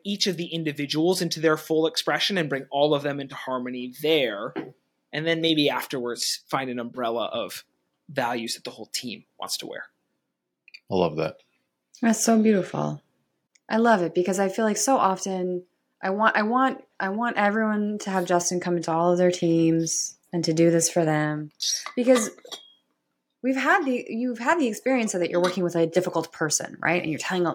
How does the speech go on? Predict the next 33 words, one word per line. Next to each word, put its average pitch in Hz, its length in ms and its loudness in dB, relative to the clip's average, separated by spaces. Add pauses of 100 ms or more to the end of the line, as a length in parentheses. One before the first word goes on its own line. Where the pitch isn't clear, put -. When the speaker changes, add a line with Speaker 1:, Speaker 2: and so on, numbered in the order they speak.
Speaker 3:
you're 175 160 -4
telling 208 220 -2
yourself 170 220 -4
a 147 40 -8
lot 196 200 2
of 220 80 -2
stories 170 440 -2
about 151 180 0
that 143 140 0
individual 143 640 -4
and 135 140 -6
what 170 180 2
you 180 100 -8
think 170 280 -6
they're 160 120 -4
doing 147 560 -6
and - 100 -14
how 196 220 2
they're 170 240 -6
acting. 156 460 -8
And 143 80 -10
there's 143 160 -10
a 147 40 -10
lot 175 200 2
of, 170 180 0 (480)
you 180 80 -6
know, 165 140 -4
aggression 156 680 -2
that - 120 -8 (300)
maybe 160 180 2
would 151 160 2
work 143 160 0
to - 260 -4